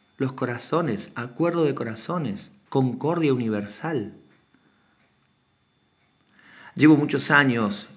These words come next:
dictando talleres sobre cómo desprogramar las propias enfermedades o conductas inadecuadas, llevando, compartiendo, entregando información, energía, luz, conciencia, allí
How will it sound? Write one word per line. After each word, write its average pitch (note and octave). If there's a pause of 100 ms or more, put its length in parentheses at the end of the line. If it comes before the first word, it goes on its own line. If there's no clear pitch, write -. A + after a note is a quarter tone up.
dictando B2
talleres B2 (180)
sobre A#2
cómo D#3+
desprogramar B2+
las G#2+
propias C3
enfermedades G#2+ (200)
o A#2
conductas A#2
inadecuadas, F#2 (560)
llevando, G#2+
compartiendo, A2
entregando A#2 (100)
información, A#2+
energía, G#2+
luz, C3
conciencia, G#2 (320)
allí B2